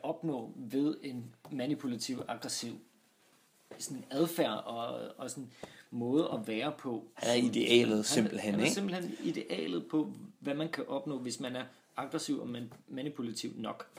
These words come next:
Speaker 2: Hvis vi skal prøve at binde en, en hæl på det hele og sige, nu har vi sagt, øh, hvorfor fanden sidder vi og fortæller om en eller anden, der tager ud og skyder en masse, øh, kvinder, fordi han hader dem, og har, hvad fanden har det at gøre med, at, øh, Milo Yiannopoulos, øh, kalder
Speaker 1: Mhm.
Speaker 2: feminisme for cancer og det hele,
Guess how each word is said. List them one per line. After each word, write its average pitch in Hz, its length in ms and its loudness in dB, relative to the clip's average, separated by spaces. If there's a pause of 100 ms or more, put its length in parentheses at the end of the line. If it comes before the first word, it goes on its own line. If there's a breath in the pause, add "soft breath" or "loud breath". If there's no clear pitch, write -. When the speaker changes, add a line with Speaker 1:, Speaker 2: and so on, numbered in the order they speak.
Speaker 2:
Hvis 110 240 0
vi 120 60 2
skal 139 200 0
prøve 170 360 10
at 135 100 2
binde 120 300 4
en, 113 160 2
en 113 160 2
hæl 131 220 2
på 135 120 2
det 110 100 2
hele 117 200 6
og 107 60 4
sige, 123 180 2
nu 135 160 6
har 151 60 12
vi 127 100 6
sagt, 117 400 6
øh, 104 240 6
hvorfor 110 240 2
fanden 135 380 4
sidder 127 260 6
vi 104 80 2
og 107 60 2
fortæller 123 360 4
om 113 100 6
en - 20 2
eller 110 160 4
anden, 107 120 2
der 107 80 0
tager 113 180 2
ud 113 120 2
og 104 100 2
skyder 110 360 4
en 104 100 2
masse, 107 260 4
øh, 104 220 4 (240)
kvinder, 113 320 4
fordi 107 180 -6
han 104 160 -4
hader 117 380 6
dem, 110 160 -2
og 101 100 2
har, 107 180 8
hvad 110 160 4
fanden 120 200 2
har 117 80 4
det 107 80 2
at 104 140 2
gøre 113 220 10
med, 104 220 4
at, 98 280 -6 (540 loud breath)
øh, 104 240 2
Milo 104 520 6
Yiannopoulos, 107 920 4
øh, 104 420 8
kalder 104 320 4
Speaker 1:
Mhm. 107 100 2
Speaker 2:
feminisme 117 460 0
for 113 80 -4
cancer 120 380 -2
og 101 120 0
det - 80 -6
hele, 113 300 0